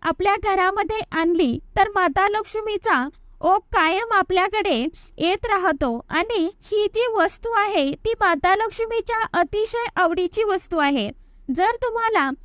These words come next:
सतत पैशाची चणचण भासत असेल किंवा काही आर्थिक अडचणी येत असेल किंवा आलेला पैसा कोणत्या ना कोणत्या कारणाने खर्च होऊन जात असेल, पैसा घरामध्ये टिकत नसेल, तर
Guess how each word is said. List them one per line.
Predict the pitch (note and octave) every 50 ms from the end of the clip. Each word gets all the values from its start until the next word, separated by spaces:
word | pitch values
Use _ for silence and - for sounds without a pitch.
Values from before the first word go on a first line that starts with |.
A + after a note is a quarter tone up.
| - - - -
सतत | - - A4 G#4+ - G#4 G#4+ - _ -
पैशाची | G#4 F#4 F#4+ F#4 - G#4 G4 G4+ - A4 A4+ G#4+ -
चणचण | - F#4 F4+ F4+ F4 - A4+ A4+ A4+ A4
भासत | G#4+ G4 F4+ - A4+ A4 G#4+ G4+
असेल | G4 F#4+ - G#4+ D#4+ B3+ C4 C#4 C#4 - - - - - -
किंवा | G#4 A#4+ A4+ A4+ A#4 A4+
काही | A4 - A4 F#4+ F#4+ F#4 G#4 A4+ G#4+ -
आर्थिक | - E4 E4+ E4 - - A4+ A4+ - A#4+
अडचणी | F#4+ F#4 E4+ F4 - G#4+ A4+ A4 A#4 A#4+ A#4+
येत | A4+ A4+ -
असेल | G#4 G#4 G4+ - G#4 E4+ B3+ B3 D4+ - - - - - - -
किंवा | F#4+ A4 A4+ A#4 A#4+ G4 D4 D4 - - _
आलेला | E4 F4+ F4+ F#4 G4 G4+ G4+ A4 G#4+
पैसा | G#4+ G#4 F#4+ G#4 G4+ - A4+ F4+ D4 D4 D#4 - - - -
कोणत्या | G4+ F#4+ F4+ F#4 F4 G#4 G#4+ G#4+
ना | A4 A4 A4+
कोणत्या | - G#4+ F#4 F4 F#4 - G4+ G#4
कारणाने | G#4+ A4 G4+ F#4+ E4+ F4 F4+ F#4 F#4+ G#4+ A4 -
खर्च | - G#4+ F4+ D#4+ C#4 -
होऊन | A4 A4 G4 F4+ G4 F#4 E4+ F#4 G4+
जात | A4 G#4+ A4+ G#4 G#4 - G#4
असेल, | G#4 G4 A4 F#4+ C#4 B3 C4 C#4+ - - _ _ - - -
पैसा | E4 E4+ F#4+ F#4 - G#4+ G#4
घरामध्ये | G#4+ G#4 G4+ G4+ G4+ G4+ G#4 G4 G4 F#4+ G#4 G#4 G#4+ - - -
टिकत | G4+ G4 - - G#4+ G#4+ G#4 -
नसेल, | A4 G#4+ G#4+ G#4 A4 G4 D4 B3 C4 D#4 - _ - - - _ -
तर | G#4 F#4+ D#4 D#4+